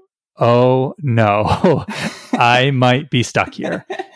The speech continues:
Speaker 1: And then when you actually read the article, it said, actually, the U K is exempt, and also U S citizens were exempt, so they can get back. I remember waking up that morning and having a fright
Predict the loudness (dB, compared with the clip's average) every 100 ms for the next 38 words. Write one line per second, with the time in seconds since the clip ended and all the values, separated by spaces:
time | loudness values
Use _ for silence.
0 | _ -2 2 2 2 0 2 2 2 0
1 | 0 2 2 2 0 0 2 2 2 2
2 | 4 2 0 -2 0 0 0 0 0 0
3 | 0 0 0 0 -2 0 -2 0 0 0
4 | -2 -4 0 -2 0 0 0 2 0 0
5 | -4 -4 -6 -8 -10 -10 -10 -10 -12 -8
6 | -6 -6 -6 -6 -6 -4 -2 -2 -4 _
7 | _ -20 -20 _ 0 2 4 2 4 2
8 | 2 0 0 -2 0 -2 -2 -2 -2 -2
9 | -2 -4 -6 -16 -4 0 2 0 -2 -4
10 | -4 -4